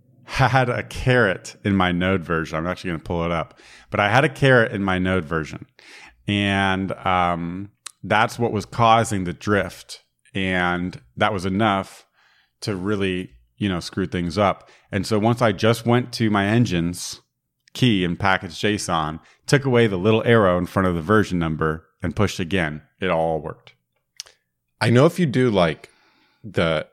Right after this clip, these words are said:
Speaker 2: the number of dots you have affects the caret. So if you say, like, caret sixteen dot zero dot zero, that's different from
Speaker 1: Mm-hmm.
Speaker 2: caret sixteen dot zero.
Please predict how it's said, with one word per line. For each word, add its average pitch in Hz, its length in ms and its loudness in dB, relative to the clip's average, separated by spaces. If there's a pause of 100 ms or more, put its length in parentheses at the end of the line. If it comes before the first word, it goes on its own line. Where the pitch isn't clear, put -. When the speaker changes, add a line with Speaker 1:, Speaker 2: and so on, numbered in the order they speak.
Speaker 2:
the 92 160 -4
number 87 240 2
of 69 140 -6
dots - 380 -6
you 95 140 -4
have 104 460 -4 (460)
affects - 440 -4
the - 60 -10
caret. 80 500 -6 (180)
So 78 300 -4
if 76 180 -10
you 78 100 -6
say, 78 280 -4
like, 73 340 -8 (460)
caret 82 420 0 (760)
sixteen 80 600 -6
dot 71 300 -6
zero 76 260 -6
dot 69 280 -8
zero, 80 320 -4
that's 76 280 -6
different - 360 -10
from 92 140 -2
Speaker 1:
Mm-hmm. 80 160 -4
Speaker 2:
caret 85 360 -2
sixteen - 460 -12
dot - 220 -12
zero. 139 420 -12